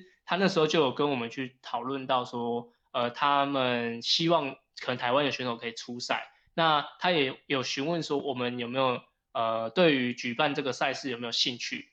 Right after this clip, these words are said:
其实因为我们，我跟阿展可能两个都是只有在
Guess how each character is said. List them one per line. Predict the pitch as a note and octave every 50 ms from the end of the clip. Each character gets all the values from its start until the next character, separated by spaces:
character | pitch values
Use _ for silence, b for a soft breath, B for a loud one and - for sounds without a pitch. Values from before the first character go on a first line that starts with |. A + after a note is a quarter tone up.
| _ _
其 | - F#3+ F#3
实 | F#3+ F#3+ F#3+ F#3+ F#3+ - - _ _
因 | F#3+ G3
为 | A3
我 | G3 D3
们， | B2+ B2 A#2+ B2+ D3 _ _
我 | - C3 B2
跟 | C3+ D3+ D#3 D3+
阿 | - D#3 D3
展 | C3+ A#2+ A#2 A#2+
可 | A#2 A#2
能 | A#2
两 | A#2+ A#2 A#2
个 | A#2
都 | A#2+ C3 C3
是 | B2+ D3+ C#3+ C3+ C3 C3 b b b b _ _ _ _ _ _ _
只 | - D3+
有 | D#3+ C#3+
在 | C#3 D3+ D#3 D3